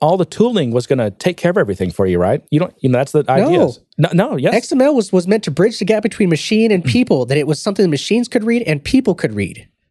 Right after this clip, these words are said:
Speaker 2: That's why it's
Speaker 1: We're
Speaker 2: freeform text and not just a bunch of en-, encoded,
Speaker 1: Mm,
Speaker 2: uh, command
Speaker 1: no.
Speaker 2: strings.
Speaker 1: Go, go back and read soap. You're talking about X M L. I'm talking about soap, which is an,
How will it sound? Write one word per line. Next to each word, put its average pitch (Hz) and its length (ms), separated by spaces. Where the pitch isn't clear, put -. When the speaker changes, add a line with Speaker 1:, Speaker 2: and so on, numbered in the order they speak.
Speaker 2:
That's 175 200
why 226 140
it's 214 180
Speaker 1:
We're 196 300
Speaker 2:
freeform 196 300
text - 340
and 143 60
not 156 160
just 170 200
a 165 40
bunch 175 180
of 165 140
en-, 165 220
encoded, 170 580
Speaker 1:
Mm, 117 120
Speaker 2:
uh, 147 260
command 196 320
Speaker 1:
no. - 40
Speaker 2:
strings. 127 380
Speaker 1:
Go, 131 60
go 151 40
back 160 220
and 170 100
read 160 160
soap. 120 340
You're 147 80
talking 190 220
about 127 140
X 127 180
M 135 80
L. 131 60
I'm - 40
talking 160 200
about 127 100
soap, 147 260
which 113 120
is 104 100
an, 104 120